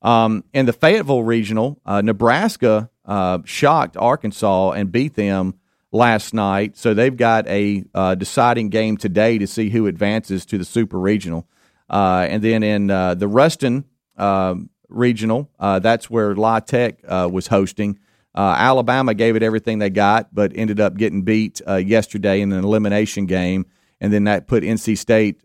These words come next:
uh, up against, uh, La Tech, and N C State went ahead and won that one, so they advanced to the Supers. Uh, Stanford and U C Irvine play tonight in the Stanford Regional.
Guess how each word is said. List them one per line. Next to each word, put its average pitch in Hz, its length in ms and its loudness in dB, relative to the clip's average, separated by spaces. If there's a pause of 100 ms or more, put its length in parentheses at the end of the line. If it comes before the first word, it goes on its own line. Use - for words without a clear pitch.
uh, - 20 -4
up 92 380 -2
against, 95 360 -4 (160)
uh, 85 280 -2
La 98 240 2
Tech, 101 420 0
and 95 140 -4
N 98 120 -2
C 98 160 -6
State 98 440 -2
went 98 240 -4
ahead 98 180 0
and 92 100 -2
won 95 200 0
that 92 240 0
one, 90 100 -4
so 90 120 -6
they 98 160 2
advanced 87 400 -6
to - 40 -8
the 82 80 -10
Supers. 87 540 -6 (580)
Uh, 104 400 4
Stanford 127 720 -2
and 101 380 -2
U 104 200 0
C 113 300 0
Irvine 104 600 0
play 107 400 2
tonight 104 760 0
in 104 140 -4
the 92 80 -4
Stanford 107 500 -4
Regional. 95 460 -2